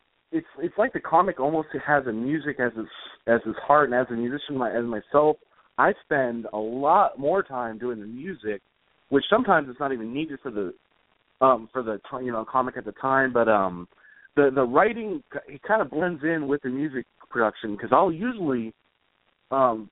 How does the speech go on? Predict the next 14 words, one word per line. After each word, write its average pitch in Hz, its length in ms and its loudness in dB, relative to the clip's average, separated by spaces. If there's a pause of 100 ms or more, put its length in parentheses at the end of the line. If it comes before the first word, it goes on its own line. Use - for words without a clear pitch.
just 190 180 -4
be 127 100 -10
constantly 156 500 0
making 123 280 -4
new 123 140 -2
music 117 420 -2
that 92 120 -2
might 110 240 2
or 101 140 -2
might 110 180 -2
not 107 200 -2
work 104 200 -8
for - 80 -10
the 95 80 -12